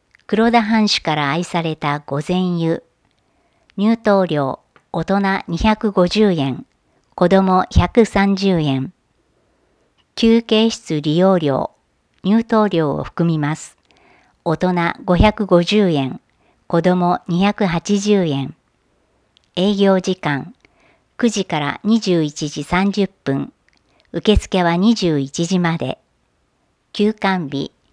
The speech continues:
毎月第三水曜日。四月、九月は第三水曜日とその前日。一月一日。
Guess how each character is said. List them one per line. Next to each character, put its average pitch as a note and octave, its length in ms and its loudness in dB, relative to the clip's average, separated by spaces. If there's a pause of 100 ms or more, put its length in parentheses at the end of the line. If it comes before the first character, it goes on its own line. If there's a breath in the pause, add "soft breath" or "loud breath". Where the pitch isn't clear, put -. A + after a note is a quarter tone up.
(320)
毎 F#3+ 240 -2
月 - 480 -4
第 F#3+ 240 2
三 G#3 300 0
水 G3+ 340 0
曜 F3+ 220 4
日。 C3+ 240 -4 (800)
四 - 220 -4
月、 E3+ 500 -4 (140)
九 A3+ 120 -4
月 F#3+ 300 -2
は C#3 240 -2 (300 soft breath)
第 F#3+ 200 2
三 G3+ 300 -2
水 G3+ 320 0
曜 F#3 200 2
日 D3+ 160 -10
と C#3 340 -4
そ D#3+ 180 -6
の F#3+ 240 0
前 E3+ 160 0
日。 D#3+ 520 -4 (920)
一 G3+ 260 -2
月 F#3+ 320 -2
一 F3+ 400 -4
日。 E3 420 -4